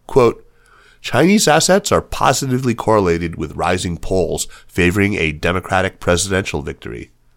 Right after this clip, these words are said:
Analysts are predicting more gains ahead." There's also good news for China's millions of basketball fans. China Central Television will revive its coverage of the National Basketball Association on Saturday,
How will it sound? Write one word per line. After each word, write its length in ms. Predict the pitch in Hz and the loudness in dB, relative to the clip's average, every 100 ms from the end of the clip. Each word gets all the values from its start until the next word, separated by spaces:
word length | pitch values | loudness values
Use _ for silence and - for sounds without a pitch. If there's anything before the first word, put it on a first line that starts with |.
| _ _ _ - | _ _ _ -4
Analysts 540 | 98 87 82 - - - | -2 -2 -4 -6 -8 -4
are 140 | 80 | -4
predicting 520 | - 92 85 - 80 | 0 0 0 -2 -6
more 340 | 80 87 87 78 | -2 2 2 0
gains 460 | 80 71 76 - - | -6 -10 -10 -8 -8
ahead." 360 | 92 92 62 _ _ _ _ _ _ _ _ _ _ _ _ _ | -6 -6 -8 _ _ _ _ _ _ _ _ _ _ _ _ _
There's 180 | 117 123 | 2 6
also 280 | 214 233 208 | 6 4 2
good 200 | 147 127 | 2 4
news 220 | 123 127 | 4 4
for 160 | - 87 | 0 -2
China's 400 | 110 110 104 87 | 2 2 2 2
millions 460 | 92 117 127 101 | 4 6 4 2
of 200 | 82 71 | -2 -2
basketball 520 | 87 98 - - 76 | -2 -2 -2 -6 -6
fans. 480 | 71 76 65 67 - - - - _ - | -6 -10 -10 -12 -14 -16 -20 -20 _ -4
China 360 | - 120 135 | 0 4 4
Central 420 | 127 123 120 110 | 4 2 2 0
Television 640 | 95 - 110 87 80 82 82 | 0 2 2 2 0 -4 -2
will 160 | 85 | 0
revive 460 | 85 82 95 113 123 | 2 2 2 2 2
its 160 | 123 - | 0 0
coverage 480 | 98 87 87 92 | 0 2 0 0
of 80 | 78 | -6
the 80 | 82 | -4
National 400 | 87 101 - 95 | -4 -4 -2 -2
Basketball 560 | 90 110 - - 78 78 | 0 -2 -4 -8 -6 -6
Association 640 | - 76 82 78 - 82 | -8 -8 -6 -6 -6 -6
on 160 | 82 80 | -6 -2
Saturday, 460 | 117 110 76 80 | 0 0 -2 -6